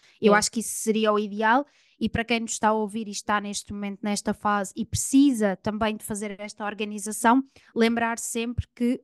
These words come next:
Speaker 1: o melhor caminho é este, não é? Fazer a sua fotografia financeira, nós conhecermos exatamente como é que nós gastamos o nosso dinheiro, nós fazermos um orçamento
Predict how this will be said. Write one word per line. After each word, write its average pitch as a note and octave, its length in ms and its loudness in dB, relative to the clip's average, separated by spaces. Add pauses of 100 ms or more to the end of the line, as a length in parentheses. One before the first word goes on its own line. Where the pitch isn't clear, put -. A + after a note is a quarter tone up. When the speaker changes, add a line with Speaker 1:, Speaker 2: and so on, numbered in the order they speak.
Speaker 1:
o B3 80 4
melhor B3+ 380 4
caminho B3+ 420 -6
é C4 120 -6
este, G3 280 -6
não F#3+ 120 0
é? G3 140 0 (260)
Fazer A3+ 260 -2
a B3 60 -4
sua A#3 180 -6
fotografia G#3+ 560 -6
financeira, G#3+ 680 0
nós F#3+ 200 -8
conhecermos G3+ 800 -4
exatamente G3+ 760 -4 (240)
como G#3 160 4
é G3+ 60 4
que G#3+ 80 -6
nós G#3 180 -2
gastamos G3+ 380 -6
o G3+ 80 -12
nosso G3 420 -12
dinheiro, G#3+ 400 4 (300)
nós G#3+ 200 2
fazermos A3 520 0
um G#3 120 -2
orçamento G#3+ 840 -2